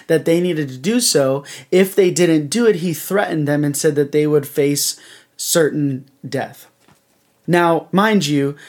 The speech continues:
to worship any graven image is already a sin. God made it very clear, "You shall worship the Lord your God and no one else. You shall have no other gods before him. You shall have no graven images." Like, they are being told to do the very thing that their God,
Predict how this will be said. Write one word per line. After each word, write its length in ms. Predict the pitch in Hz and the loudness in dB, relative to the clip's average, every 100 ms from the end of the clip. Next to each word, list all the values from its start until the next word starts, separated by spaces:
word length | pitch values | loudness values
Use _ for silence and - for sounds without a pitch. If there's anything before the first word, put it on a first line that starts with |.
| _ | _
to 160 | 190 175 | 0 2
worship 480 | 190 247 - 214 - | 2 2 2 0 0
any 240 | 214 220 | 0 0
graven 420 | 156 190 175 165 | 2 2 2 0
image 360 | 151 180 156 151 | 0 0 0 0
is 120 | 143 | -2
already 920 | 165 175 185 156 147 170 151 135 127 - - - _ - | 0 2 2 2 0 0 0 -2 -4 -8 -20 -20 _ -6
a 120 | 135 | -2
sin. 480 | - 180 117 104 - _ _ _ 160 151 | 0 0 -2 -8 -20 _ _ _ -8 0
God 280 | 175 185 | 2 4
made 180 | 185 190 | 2 2
it 120 | 170 | 0
very 180 | 160 185 | 0 -2
clear, 240 | 190 208 190 | 0 0 0
"You 140 | 170 | 0
shall 200 | 185 156 | 0 0
worship 420 | 143 185 190 208 | 0 -2 -2 -2
the 120 | 190 | -2
Lord 260 | 165 165 160 | 0 -2 -2
your 120 | 165 | -4
God 480 | 147 143 143 156 - - - _ | 0 2 2 0 -4 -14 -20 _
and 240 | 156 160 160 | -2 0 2
no 240 | 165 185 | 2 2
one 200 | 190 180 | 0 0
else. 380 | - 196 202 190 | 0 0 0 -2
You 60 | |
shall 180 | 180 196 | 0 0
have 100 | 180 | 2
no 160 | 185 190 | 2 2
other 180 | 185 175 | 0 0
gods 280 | 170 175 | 0 0
before 420 | 160 165 - 240 233 | -2 -8 -4 -4 -2
him. 120 | 156 | 0
You 100 | 143 | 0
shall 200 | 165 156 | 0 0
have 140 | 151 | 0
no 160 | 151 147 | 0 -2
graven 400 | 143 151 160 180 | 0 0 0 -4
images." 680 | 185 233 170 135 120 110 - - - | -4 -4 -2 -4 -6 -8 -12 -16 -10
Like, 300 | - 170 160 - - _ | 0 0 0 -8 -20 _
they 300 | 147 180 247 | 0 4 6
are 160 | 240 190 | 4 2
being 320 | 202 208 190 | 2 2 0
told 380 | - 185 190 185 | 0 2 2 0
to 100 | 160 | -2
do 180 | 160 | -2
the 120 | 156 139 | 0 0
very 360 | 156 190 214 | 2 2 0
thing 380 | 190 180 175 160 | -2 -4 -2 0
that 380 | 147 135 135 139 | -2 -2 -4 0
their 260 | 160 208 | 2 2
God, 640 | 202 156 175 165 135 131 | 0 -2 0 2 0 -2